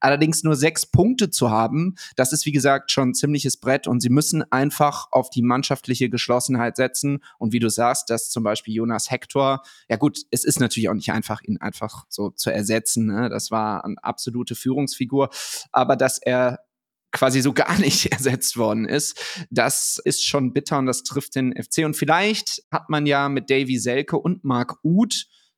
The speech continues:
das sind ja eigentlich zwei jetzt nicht so verkehrte Stürmer, vorne doch noch ein bisschen Hoffnung. Aber ja, also die Lage ist ernst in Köln.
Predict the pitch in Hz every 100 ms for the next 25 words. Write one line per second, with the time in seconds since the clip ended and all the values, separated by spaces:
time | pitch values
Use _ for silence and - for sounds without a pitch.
0 | _ - 110 104 - 101 - 117 - -
1 | - 110 110 110 104 117 110 156 196 -
2 | - 92 95 117 - 110 123 156 156 -
3 | - - 147 160 147 147 160 147 143 147
4 | 147 127 135 - 151 156 - 131 135 135
5 | 156 156 - _ - 113 117 110 107 127
6 | 117 110 127 - - - 127 110 - -
7 | - 110 107 98 -